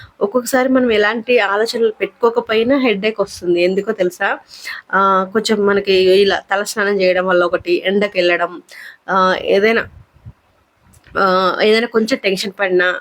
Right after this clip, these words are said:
ఏదైనా కొంచెం ఆలోచించి, ఇలా చాలా రకాలుగా వస్తుందండి హెడేక్. ఒకదానికన్నా ఏం లేదు. మళ్ళీ సౌండ్స్ విన్నా వస్తది, ట్రాఫిక్‌లోకి వెళ్ళినా వస్తది, రకరకాలుగా వస్తదండి. అందుకనే హెడేక్ రాకుండా చూసుకోండి.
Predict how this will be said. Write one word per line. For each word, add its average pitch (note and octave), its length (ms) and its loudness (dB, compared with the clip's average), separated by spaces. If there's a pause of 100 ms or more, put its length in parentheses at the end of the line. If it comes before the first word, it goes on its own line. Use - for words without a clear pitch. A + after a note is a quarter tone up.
(220)
ఏదైనా G#3 320 2
కొంచెం G#3 340 -2
ఆలోచించి, F#3+ 500 -2
ఇలా B3 160 0
చాలా G#3 440 -2
రకాలుగా A#3 420 -2
వస్తుందండి F#3+ 500 -2
హెడేక్. F#3 500 0
ఒకదానికన్నా F#3+ 720 0
ఏం F#3+ 280 -2
లేదు. F3+ 360 -10 (480)
మళ్ళీ F#3 280 2
సౌండ్స్ A3 500 0
విన్నా G#3+ 280 2
వస్తది, G3+ 460 -4
ట్రాఫిక్‌లోకి G3 800 -2
వెళ్ళినా G3 340 2
వస్తది, F#3 480 0 (1160)
రకరకాలుగా G3+ 880 0
వస్తదండి. F#3+ 680 0
అందుకనే F#3+ 640 0
హెడేక్ G3+ 440 -4
రాకుండా F#3 400 -4
చూసుకోండి. F#3 800 -2